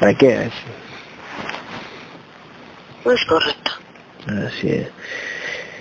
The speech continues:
Speaker 1: Mira que hasta esos detalles en una sesión yo, yo, yo estoy que diciendo y prácticamente yo mismo contesto, ¿no? Desde el físico, sin necesidad de preguntarle a Gabriel, pues,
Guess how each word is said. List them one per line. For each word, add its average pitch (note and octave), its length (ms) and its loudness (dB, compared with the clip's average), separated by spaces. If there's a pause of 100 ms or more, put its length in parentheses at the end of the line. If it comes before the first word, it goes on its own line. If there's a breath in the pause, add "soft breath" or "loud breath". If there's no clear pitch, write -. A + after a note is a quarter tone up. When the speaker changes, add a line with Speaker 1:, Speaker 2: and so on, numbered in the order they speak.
(640 loud breath)
Speaker 1:
Mira E3 220 12
que E3 180 10
hasta C3+ 240 8
esos F3+ 200 10
detalles D#3 380 12
en C3 60 8
una C#3+ 200 10
sesión C#3 560 10
yo, B2 160 12
yo, B2 300 12
yo B2+ 100 12
estoy B2+ 160 8
que B2+ 120 8
diciendo C3 520 10
y A#2 40 10
prácticamente B2 520 12
yo C3 120 12
mismo D#3+ 280 12
contesto, A#2 560 8
¿no? A2 180 10
Desde A2+ 180 10
el G#2 100 4
físico, - 460 4
sin G2+ 160 4
necesidad G2+ 440 6
de G2 80 10
preguntarle G2 480 6
a F#2+ 40 6
Gabriel, A#2 300 10
pues, - 240 -10